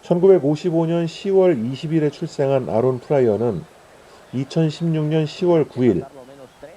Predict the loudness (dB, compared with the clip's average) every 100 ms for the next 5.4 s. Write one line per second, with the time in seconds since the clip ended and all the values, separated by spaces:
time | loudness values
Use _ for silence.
0 | -16 0 2 2 2 2 0 -6 -6 -2
1 | -2 -2 -2 -4 -2 -2 0 4 4 2
2 | -8 -20 -20 -20 -12 -6 -4 -2 0 2
3 | 2 2 0 -2 0 0 0 0 -8 -4
4 | -4 -2 -2 -2 -4 -6 -4 0 0 0
5 | -2 -2 -2